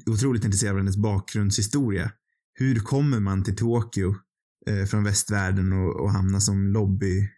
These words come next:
eller som hotellbarartister?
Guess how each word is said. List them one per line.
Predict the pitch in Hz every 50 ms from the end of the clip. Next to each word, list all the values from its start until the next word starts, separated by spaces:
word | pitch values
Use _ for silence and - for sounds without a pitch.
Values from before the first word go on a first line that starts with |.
| _ _ - -
eller | 104 107 98 95 90
som | 98 98 - - 98 101 98 95 92 95 90 - - - - - - - - - - - - - - - - 104
hotellbarartister? | 107 104 - 127 101 98 95 95 101 101 101 101 110 101 101 101 104 95 98 101 104 - _ _ _ _ _ _ _ _ - 104 101 - 156 - - - - - -